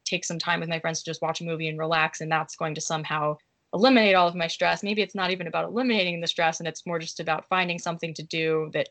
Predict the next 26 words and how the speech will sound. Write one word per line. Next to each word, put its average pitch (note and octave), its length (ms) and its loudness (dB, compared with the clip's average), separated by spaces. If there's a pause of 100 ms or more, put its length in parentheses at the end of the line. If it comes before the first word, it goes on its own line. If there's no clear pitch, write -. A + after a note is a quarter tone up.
(140)
doesn't E3+ 320 2
create D#3+ 300 -2
new D#3+ 160 -4
stress. - 460 -6 (120)
Um, D#3+ 280 4
and F#3+ 120 0
that G#3+ 140 2
can A3 120 0
really G#3 240 0
just G3 220 -6
be F#3 200 -2
anything E3+ 360 -6
that F3 100 -6
you F3 120 -6
want. F3 300 0
I F#3 60 0
think F#3 220 -4
for F3 140 -4
me, F3 400 0
it E3+ 260 0
often E3+ 320 2
means E3 220 -4
doing E3 200 -2
something E3 320 -6
that's - 200 -4
the - 180 -6